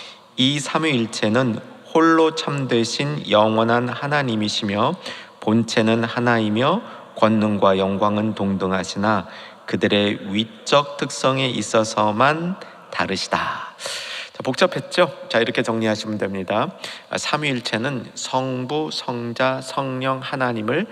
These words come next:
한 본질로 보면서 세 개의 다른 위격 혹은 인격이 있다, 이렇게 정리하시면 됩니다. 그것도 어려우시면요, 성부, 성자, 성령, 하나님이 한 분이신데, 에, 세 가지,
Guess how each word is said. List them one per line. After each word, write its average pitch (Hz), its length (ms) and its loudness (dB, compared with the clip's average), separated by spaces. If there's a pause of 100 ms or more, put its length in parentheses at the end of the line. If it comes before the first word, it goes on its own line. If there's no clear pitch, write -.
(160)
한 170 500 -4
본질로 110 560 0
보면서 95 640 -2 (240)
세 120 320 4
개의 107 280 0
다른 120 400 -4
위격 101 460 -2
혹은 120 180 -4
인격이 98 380 -6
있다, 95 180 -8
이렇게 104 320 -4
정리하시면 98 800 -6
됩니다. 95 340 -8 (220)
그것도 110 340 2
어려우시면요, 101 760 0 (320)
성부, 151 420 -2
성자, 135 480 0
성령, 135 420 -2
하나님이 131 540 -2 (180)
한 160 280 -4
분이신데, 147 680 -2 (280)
에, 98 440 -6
세 110 220 0
가지, 98 420 -2